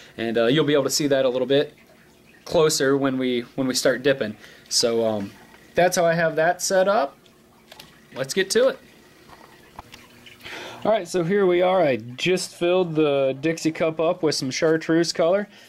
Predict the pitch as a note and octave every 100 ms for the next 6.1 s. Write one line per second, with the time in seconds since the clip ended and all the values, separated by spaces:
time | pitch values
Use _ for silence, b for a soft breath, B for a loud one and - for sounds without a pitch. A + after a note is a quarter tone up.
0 | B - B2+ D3 C#3+ D3 C#3+ C3+ C3 B2+
1 | - - C3 C#3+ E3 E3 E3 D#3+ E3+ F3+
2 | A3+ F#3 D3 C#3+ D#3 - D3 C#3 D3 E3
3 | E3 - D#3 D3+ D3+ - - - E3 G#3+
4 | A3+ C3+ C3 B B B B - C3 C3+
5 | E3 F3 F3 - G3 F#3 D#3 G3 G#3 A#3